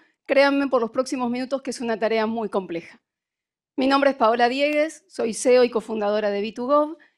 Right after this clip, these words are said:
y estoy acá para contarles por qué con Integridata estamos proponiendo democratizar el acceso a los datos estandarizados de la compra pública. Eh, no agarré el clicker, perdón. Vamos de nuevo.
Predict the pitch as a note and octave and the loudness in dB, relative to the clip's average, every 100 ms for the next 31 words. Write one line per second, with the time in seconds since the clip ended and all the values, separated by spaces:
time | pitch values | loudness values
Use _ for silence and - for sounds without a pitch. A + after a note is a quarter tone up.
0 | - B3 C#4 C#4 C4+ C4+ C4 A#3+ A#3 A3+ | -6 -4 2 2 2 2 2 2 0 -2
1 | C4 C4+ C4 A#3 A3 C#4 D4 C#4+ A3 G#3+ | -4 -4 -4 -6 -2 -2 -2 -2 -4 -2
2 | G3+ A3 A#3 B3 C4 C4 - A#3 A#3 A3+ | 0 0 2 0 0 -4 -4 -4 -4 -4
3 | G#3+ A3 A#3+ B3 A3+ G#3 G#3 G#3 G#3 G#3+ | -4 -4 -2 0 0 0 -2 -4 -4 -8
4 | - B3+ C4+ - A3+ B3 A#3+ B3 A#3+ - | -2 0 0 -4 -2 -2 -2 -4 -4 -2
5 | B3+ C4 A#3 G#3+ A3 A3 A#3+ A3+ - G#3 | -4 -4 -4 -2 0 0 -2 -6 -6 -4
6 | G3 G#3 - A3 A#3 A3 G3 - G3 F#3+ | -2 -4 -4 -2 0 -2 -4 -2 -4 -4
7 | F3+ F3 E3 E3+ - _ _ _ _ _ | -4 -6 -6 -10 -16 _ _ _ _ _
8 | _ _ _ - C4 B3+ C4 A#3+ A3+ G#3+ | _ _ _ -14 0 0 2 -2 -2 -4
9 | C4+ C4 A#3+ D4 - _ _ _ _ _ | -4 -2 -2 -4 -6 _ _ _ _ _
10 | _ _ _ _ _ _ _ _ _ - | _ _ _ _ _ _ _ _ _ -20
11 | - - E3+ G#3 C#4+ C#4+ | -20 -20 -20 -20 -20 -20